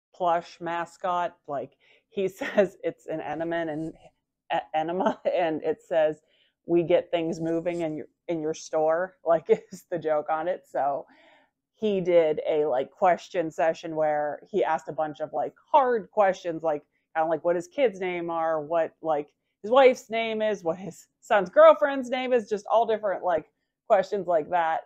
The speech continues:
and, um, like, how he ends each video. And I got asked what one of his pets' name was, and I said Sophie, and I got to pick a prize,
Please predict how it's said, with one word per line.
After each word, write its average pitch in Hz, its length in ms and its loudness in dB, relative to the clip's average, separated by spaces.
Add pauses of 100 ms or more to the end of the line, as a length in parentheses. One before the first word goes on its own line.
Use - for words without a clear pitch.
and, 139 320 -6
um, 90 360 -6 (1000)
like, 196 120 -4
how 190 160 4
he 170 100 0
ends 165 180 -4
each 156 200 -10
video. 175 500 0 (540)
And 160 400 0
I 180 600 0 (480)
got 180 200 2
asked 165 480 -4 (460)
what 165 420 2 (300)
one 170 200 -4
of 147 80 -10
his 165 140 -16
pets' - 520 -8 (140)
name 165 260 -6
was, 151 260 -4
and 151 80 -8
I 151 100 -4
said 151 280 -8
Sophie, 233 400 0
and 160 120 -2
I 151 80 -2
got 160 100 -2
to - 80 -20
pick 185 140 -10
a - 40 -16
prize, 151 460 -4